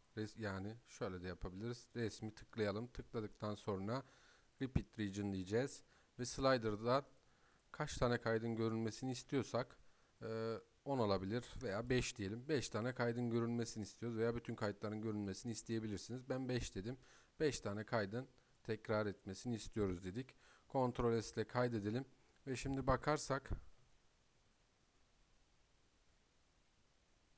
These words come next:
evet, şu anda gelmedi. Niye gelmedi? Çünkü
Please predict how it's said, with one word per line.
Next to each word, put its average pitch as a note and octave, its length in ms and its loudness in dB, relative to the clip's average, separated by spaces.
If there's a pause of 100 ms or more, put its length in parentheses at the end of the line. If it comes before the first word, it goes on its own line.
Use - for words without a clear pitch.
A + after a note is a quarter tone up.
(380)
evet, A2+ 160 0
şu - 160 -2
anda C3 220 2
gelmedi. B2+ 480 4
Niye B2+ 180 2
gelmedi? G#2+ 460 2
Çünkü B2+ 460 -2